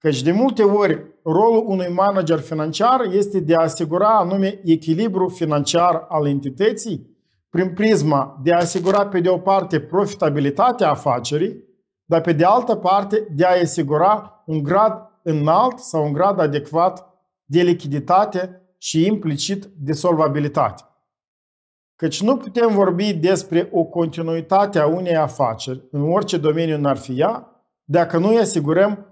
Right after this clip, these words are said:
un grad de lichiditate, adică un grad de, uh, satisfacere sau, uh, de satisfacere a datoriilor pe termen scurt și pe termen lung,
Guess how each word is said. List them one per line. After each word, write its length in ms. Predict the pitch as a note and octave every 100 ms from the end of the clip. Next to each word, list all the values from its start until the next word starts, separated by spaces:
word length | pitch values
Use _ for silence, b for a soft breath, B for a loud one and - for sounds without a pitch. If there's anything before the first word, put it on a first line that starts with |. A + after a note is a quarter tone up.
| _ D#3
un 80 | D3+
grad 360 | D#3+ F#3+ E3+
de 100 | D3
lichiditate, 800 | E3 D#3 C3+ C3+ B2 F3 A#3+ A#3+
adică 300 | E3+ D#3 D#3
un 140 | D3 C#3
grad 440 | F3 G3 F#3+ C3
de, 360 | E3 F3 - - b b b _
uh, 840 | D3+ D3+ D3 D3 C#3+ C#3 C3+ C3 B2+ A#2+ A#2 A#2 - _ -
satisfacere 1040 | - E3+ E3 D#3 - G3 G#3 G#3 E3 D3
sau, 580 | - D3+ C#3+ - _ _ _ _ _ _ _ _
uh, 340 | - C#3+ C#3 C3+
de 360 | C3+ D#3 D#3+ _ _ _
satisfacere 720 | - E3 E3 - G#3+ G#3 F3
a 80 | D#3+
datoriilor 920 | D#3+ D#3 E3+ G3 G3 C#3+ B2+ G#2+ _
pe 80 | C#3+
termen 520 | - F3+ E3 D#3 - _ -
scurt 420 | - - F#3+ G3
și 140 | -
pe 100 | D#3
termen 440 | - D#3+ D3 C#3+ E3
lung, 300 | A#3+ C4